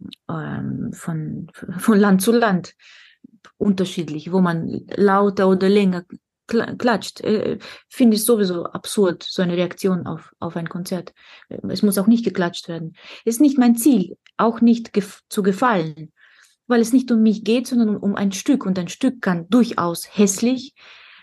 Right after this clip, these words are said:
und absolut, äh, unerträglich sein.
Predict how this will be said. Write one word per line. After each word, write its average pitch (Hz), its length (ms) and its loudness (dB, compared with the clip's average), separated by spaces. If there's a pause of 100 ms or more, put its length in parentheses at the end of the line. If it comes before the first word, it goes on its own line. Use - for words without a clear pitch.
(400)
und 185 400 0 (260)
absolut, 196 800 0 (160)
äh, 170 760 -8
unerträglich 190 840 2
sein. 262 420 -2